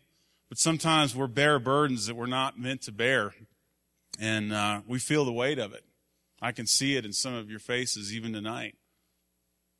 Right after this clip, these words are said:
Weariness. And we get fatigued.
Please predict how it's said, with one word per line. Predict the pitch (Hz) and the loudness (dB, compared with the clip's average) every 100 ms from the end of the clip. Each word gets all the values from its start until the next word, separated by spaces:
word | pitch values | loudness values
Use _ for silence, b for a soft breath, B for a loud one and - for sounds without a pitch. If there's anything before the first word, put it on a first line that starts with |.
| _ _ | _ _
Weariness. | 107 127 143 143 143 170 - - _ _ _ _ _ _ _ _ _ _ _ _ _ - | -4 0 2 4 2 2 -2 -6 _ _ _ _ _ _ _ _ _ _ _ _ _ -14
And | 107 107 107 | -8 -8 -8
we | 120 | -6
get | 117 127 | -4 -4
fatigued. | - - 139 143 180 180 | -6 -4 2 2 2 -6